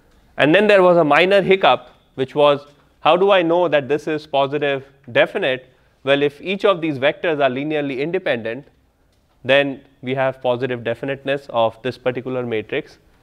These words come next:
And so I can take the inverse. If it is not positive definite, say your gradient of g I of x are not linearly independent, so they are linearly dependent, then what do I do? I add some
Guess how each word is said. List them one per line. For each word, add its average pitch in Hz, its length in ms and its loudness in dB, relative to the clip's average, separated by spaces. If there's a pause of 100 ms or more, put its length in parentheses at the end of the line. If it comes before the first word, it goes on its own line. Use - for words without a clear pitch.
(240)
And 117 140 -6
so 135 80 2
I 123 120 4
can 123 200 -2
take 143 240 0
the 120 100 -2
inverse. 120 480 -2 (600)
If 135 160 0
it 175 80 0
is 170 100 2
not 185 320 2
positive 170 420 0
definite, 151 520 -2 (580)
say 165 420 0
your 139 160 0
gradient 156 440 0
of 151 140 -2
g 139 180 -2
I 147 80 2
of 143 180 -2
x 139 220 -6
are 139 60 -6
not 143 340 -2
linearly 131 640 -6 (340)
independent, 123 680 -4 (460)
so 123 60 -8
they 123 120 0
are 127 80 2
linearly 143 460 -2
dependent, 123 580 -2 (580)
then 147 160 2
what 156 160 4
do 170 120 4
I 165 120 4
do? 160 260 -2 (1900)
I 127 140 4
add 151 280 4
some 139 360 -2